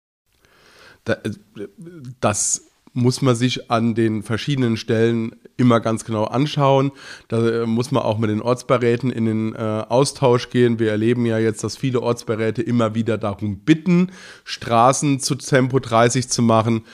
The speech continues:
Ich glaube, das, äh, schauen wir uns einfach peu à peu an. Und da, wo wir das sehen, geht's ja auch immer um Lärm und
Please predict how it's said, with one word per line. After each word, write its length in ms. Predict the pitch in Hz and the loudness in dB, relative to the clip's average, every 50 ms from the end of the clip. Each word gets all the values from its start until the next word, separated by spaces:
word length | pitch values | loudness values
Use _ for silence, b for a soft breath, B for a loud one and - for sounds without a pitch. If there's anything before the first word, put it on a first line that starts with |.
| B B B B B B B _ - - _ - | B B B B B B B _ -20 -20 _ -20
Ich 160 | 117 120 - | -18 -18 -12
glaube, 420 | - 113 113 110 113 117 113 120 | -4 0 2 4 4 4 4 2
das, 360 | 107 117 117 113 101 - - - | 2 2 0 0 -2 -4 -6 -4
äh, 160 | 113 117 110 | -2 -2 -2
schauen 300 | 101 - 117 113 120 127 | 0 2 2 2 4 4
wir 80 | 120 | 4
uns 120 | 120 117 113 | 2 2 2
einfach 300 | - 110 104 113 107 - | -2 -2 -2 -2 -2 -2
peu 260 | - - 127 127 123 | 0 2 4 4 4
à 120 | - 110 107 | 4 2 -2
peu 440 | - - - 117 117 110 113 107 107 b b b b b b b b - | -2 -2 0 2 4 4 4 2 -2 b b b b b b b b 0
an. 340 | 120 127 131 143 156 156 151 B B B B _ _ | 2 4 4 4 2 0 -4 B B B B _ _
Und 320 | 127 123 120 117 - - - _ _ _ _ _ _ _ _ _ | 2 4 4 2 0 -6 -20 _ _ _ _ _ _ _ _ _
da, 180 | - 113 113 113 | -4 -2 -2 0
wo 140 | 120 117 113 | -2 -2 -2
wir 60 | 117 | 0
das 220 | 117 113 110 - | 0 0 -2 0
sehen, 400 | - 123 120 120 123 120 - 123 | 0 2 2 2 2 0 -4 -6
geht's 240 | 123 - 120 110 - | -6 -6 -6 -4 -4
ja 80 | - 110 | -4 -2
auch 200 | 110 120 120 127 | -2 -2 -2 -2
immer 420 | 123 123 120 117 117 117 113 117 - | 0 0 2 2 2 0 -2 -4 -4
um 360 | - 117 110 110 107 110 - - _ | -2 0 0 0 0 -2 -6 -8 _
Lärm 560 | - 104 104 110 117 120 123 135 135 131 127 - _ _ | -2 2 4 6 6 4 4 2 0 -2 -6 -8 _ _
und 280 | 123 120 120 117 - | 2 2 2 2 -2